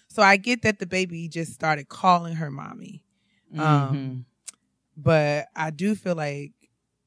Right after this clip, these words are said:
Speaker 1: I feel like it's the parent's responsibility to establish the boundaries in, in this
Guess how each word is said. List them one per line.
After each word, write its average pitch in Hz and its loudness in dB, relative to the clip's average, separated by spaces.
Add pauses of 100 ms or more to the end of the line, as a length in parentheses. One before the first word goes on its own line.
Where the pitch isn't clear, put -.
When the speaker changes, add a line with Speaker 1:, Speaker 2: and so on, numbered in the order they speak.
(1700)
Speaker 1:
I 233 6
feel 240 6
like 190 0
it's 156 -6
the - -10 (160)
parent's 220 6
responsibility 170 -12 (1040)
to 180 2
establish 170 4
the 156 -6
boundaries 151 -4
in, 151 -10
in 156 -10
this 180 2